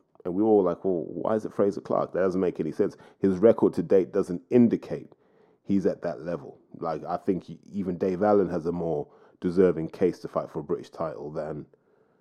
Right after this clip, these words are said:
than Fraser Clark. So you're in that position, right? So you get into that position.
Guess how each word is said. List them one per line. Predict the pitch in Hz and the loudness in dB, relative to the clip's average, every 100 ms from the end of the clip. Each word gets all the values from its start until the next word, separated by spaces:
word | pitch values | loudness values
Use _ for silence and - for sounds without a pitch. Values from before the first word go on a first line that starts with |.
| _ - | _ -4
than | 90 | 0
Fraser | 95 85 87 | 2 0 0
Clark. | - - - - _ _ _ _ _ _ _ _ _ _ _ _ - | -4 -6 -8 -20 _ _ _ _ _ _ _ _ _ _ _ _ 0
So | 117 | 4
you're | 110 127 | 8 8
in | 135 | 8
that | - | 4
position, | 85 71 - - | -4 -12 -14 -12
right? | 98 117 | -8 -8
So | - | -4
you | 104 - 101 | -4 -6 -4
get | 135 135 | 0 2
into | 123 | 2
that | 104 - | 0 -2
position. | 90 90 90 - | -4 -4 -4 -8